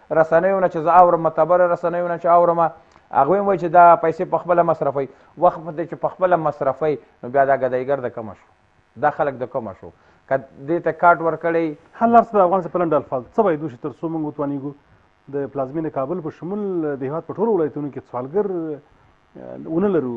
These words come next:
Speaker 2: په اصطلاح باندې، که له منځه یې وړو، خو دا څه خبر نه ځکه مجبوریت د خلک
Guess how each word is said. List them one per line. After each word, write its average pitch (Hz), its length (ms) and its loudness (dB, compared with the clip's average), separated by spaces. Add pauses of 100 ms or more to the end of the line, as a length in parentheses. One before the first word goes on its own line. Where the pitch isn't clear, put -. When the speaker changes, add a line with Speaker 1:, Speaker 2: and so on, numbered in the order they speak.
Speaker 2:
په 123 60 -10
اصطلاح 135 340 -6
باندې، 127 460 -6
که - 60 -6
له 135 160 -6
منځه 160 180 -2
یې 147 80 0
وړو، 175 180 -2
خو 147 240 -8
دا 147 100 0
څه - 320 -18
خبر 156 220 -6
نه 180 100 -6
ځکه 160 200 -8
مجبوریت 147 340 -4
د - 80 -10
خلک 131 120 -8